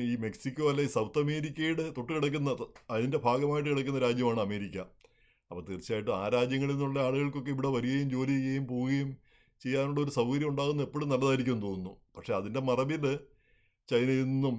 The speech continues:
ഇന്ത്യയിൽ നിന്നും മറ്റെല്ലാ രാജ്യങ്ങളിൽ നിന്നും ആളുകൾ ഇങ്ങോട്ട് പിന്നെ കുമിഞ്ഞുകൂടുകയാണ് ചെയ്യുന്നത്. അപ്പോൾ അത്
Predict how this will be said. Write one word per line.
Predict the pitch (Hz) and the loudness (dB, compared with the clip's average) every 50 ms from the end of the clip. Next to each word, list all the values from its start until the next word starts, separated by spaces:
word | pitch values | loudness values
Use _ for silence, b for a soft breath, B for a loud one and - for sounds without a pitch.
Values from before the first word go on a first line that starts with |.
| 117 - | -4 -8
ഇന്ത്യയിൽ | 110 104 110 127 135 135 131 | -10 -6 -2 0 2 2 2
നിന്നും | 135 135 135 135 131 120 110 | 2 2 2 2 2 0 0
മറ്റെല്ലാ | 104 98 92 123 123 123 127 131 | -2 -2 -2 -2 2 4 4 6
രാജ്യങ്ങളിൽ | 127 120 120 123 127 127 131 131 127 | 6 4 4 2 2 0 0 0 0
നിന്നും | 127 127 117 | 0 2 2
ആളുകൾ | 113 120 120 120 | 2 2 0 0
ഇങ്ങോട്ട് | 120 117 120 120 113 139 123 - - - _ _ _ _ _ _ _ _ _ - | 0 0 -2 -2 -2 -4 -6 -8 -12 -20 _ _ _ _ _ _ _ _ _ -6
പിന്നെ | 131 127 131 127 123 117 113 | -6 -4 -4 -2 -2 -2 -2
കുമിഞ്ഞുകൂടുകയാണ് | 113 - 120 123 135 151 147 131 131 127 123 117 110 107 101 | -4 -2 0 0 2 4 4 4 4 4 4 4 4 2 0
ചെയ്യുന്നത്. | 101 101 98 95 98 98 101 - - _ - | -4 -4 -6 -6 -8 -10 -10 -12 -16 _ -20
അപ്പോൾ | - - 92 | -14 -12 -12
അത് | 87 87 98 120 | -10 -6 -4 -4